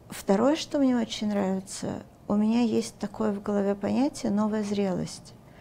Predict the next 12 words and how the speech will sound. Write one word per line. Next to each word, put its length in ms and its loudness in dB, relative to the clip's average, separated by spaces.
Э, 720 2
она 300 6
отличается 640 -2
от 40 -6
прежней 420 4
зрелости. 920 -2
У 60 0
меня 200 6
есть 140 2
статья 440 0
про 260 -4
это 280 -6